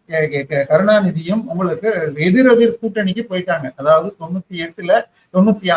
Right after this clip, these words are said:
ஆறுல சேர்ந்து நின்னவங்க, அதுக்கப்புறம் பிரிஞ்சு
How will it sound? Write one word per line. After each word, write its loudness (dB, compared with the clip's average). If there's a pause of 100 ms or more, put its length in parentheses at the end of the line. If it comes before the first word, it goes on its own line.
(100)
ஆறுல 2
சேர்ந்து -6
நின்னவங்க, -6
அதுக்கப்புறம் -4
பிரிஞ்சு -6